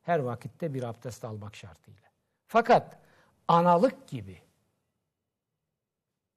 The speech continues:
uluhiyetten sonra Kur'an'ın beyanı ile en kutsal mertebe olan analık gibi bir keyfiyetin göstergesi olan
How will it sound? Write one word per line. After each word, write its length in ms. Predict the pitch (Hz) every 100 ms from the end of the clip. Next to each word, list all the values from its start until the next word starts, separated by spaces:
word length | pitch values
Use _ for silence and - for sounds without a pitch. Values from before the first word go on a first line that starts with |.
| _ _ _ _ _ _ _ -
uluhiyetten 920 | 123 151 156 165 165 160 - 240 262
sonra 440 | - 151 135 131 123
Kur'an'ın 600 | 135 147 135 131 156 127
beyanı 380 | 120 120 120 117
ile 300 | 113 110 -
en 240 | - 381 320
kutsal 520 | - 180 - 170 131 - - _ _
mertebe 460 | 151 156 - 156 170
olan 380 | 165 135 117 101 -
analık 560 | 151 156 160 254 -
gibi 300 | - 135 135
bir 320 | 131 143 - - _ _ _ _ _ _ _ _ _ _ _ _ _ _ _ _
keyfiyetin 920 | - 139 131 147 127 123 196 247 254 _ _ _
göstergesi 760 | 131 147 151 240 247 151 143 147
olan 340 | 123 117 107